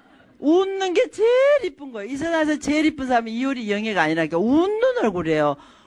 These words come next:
우리가 웃으면 매력도 생기고 건강도 좋아지고, 우리가 웃으면 우리 몸에서 기적의 호르몬이 나온대요.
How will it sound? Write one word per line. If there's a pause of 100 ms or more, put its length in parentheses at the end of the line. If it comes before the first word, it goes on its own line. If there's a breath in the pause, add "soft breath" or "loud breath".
우리가
웃으면
매력도
생기고
건강도
좋아지고, (300 loud breath)
우리가
웃으면 (680 soft breath)
우리
몸에서
기적의
호르몬이
나온대요.